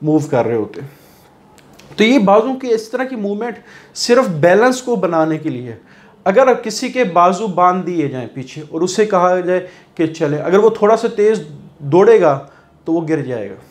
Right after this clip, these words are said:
क्योंकि body का balance maintain नहीं रहेगा। तो आप ये समझ लें कि ये बिल्कुल इसी तरह काम कर रहे होते हैं। Body ज़्यादातर S band locomotion show कर रही होती है, लेकिन ये जो fins हैं ये body को balancing में help करते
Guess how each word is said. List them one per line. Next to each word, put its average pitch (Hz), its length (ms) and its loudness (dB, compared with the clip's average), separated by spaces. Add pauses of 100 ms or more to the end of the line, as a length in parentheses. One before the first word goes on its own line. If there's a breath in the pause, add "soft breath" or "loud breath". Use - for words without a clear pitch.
(480 soft breath)
क्योंकि 220 160 2 (260)
body 196 300 2
का 269 140 -2
balance 196 380 -4
maintain 156 360 -8
नहीं 143 160 -10
रहेगा। 110 260 -14 (420 loud breath)
तो 196 60 2
आप 202 180 4
ये 247 160 -2
समझ 208 360 -4
लें 226 100 -8
कि 233 100 -10
ये 214 440 -8
बिल्कुल 233 320 -6
इसी 226 220 -4
तरह 202 200 2
काम 165 260 2
कर 156 180 -2
रहे 147 80 -2
होते 147 160 -6
हैं। 185 140 -10 (360 loud breath)
Body 185 480 2
ज़्यादातर 196 720 0 (180)
S 214 200 0
band 226 180 2
locomotion 185 540 -4
show 151 200 -4
कर 139 180 -6
रही 123 120 -10
होती 127 260 -8
है, 156 120 -8 (280 loud breath)
लेकिन 175 280 0
ये 202 220 4
जो 208 140 4
fins 190 480 -4
हैं 185 180 -2
ये 190 160 2
body 147 280 2
को 180 140 -2
balancing 165 800 -2
में 175 220 -2
help 151 480 -4
करते 135 420 0